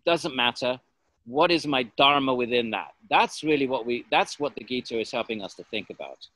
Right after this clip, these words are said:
And how do I perform that Dharma as a yogi? Meaning, so I don't want to generate fresh karma all over again.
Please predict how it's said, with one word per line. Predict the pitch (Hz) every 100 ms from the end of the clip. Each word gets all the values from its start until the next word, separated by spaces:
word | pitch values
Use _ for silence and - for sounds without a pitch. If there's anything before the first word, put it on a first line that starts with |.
| _ _ _ _ _ _
And | 107
how | 151 170
do |
I | 170
perform | 147 139 151 139
that | 131 120
Dharma | 131 120 113
as | 131 143 135
a |
yogi? | 120 104 160 180 135 101 80 -
Meaning, | 135 143 139 123
so |
I | 117
don't | 131 175
want | 160
to | 147
generate | - 143 135 123 110
fresh | 135 -
karma | - 180 214 156 90
all | 113 120
over | 113 101 101
again. | 95 87 76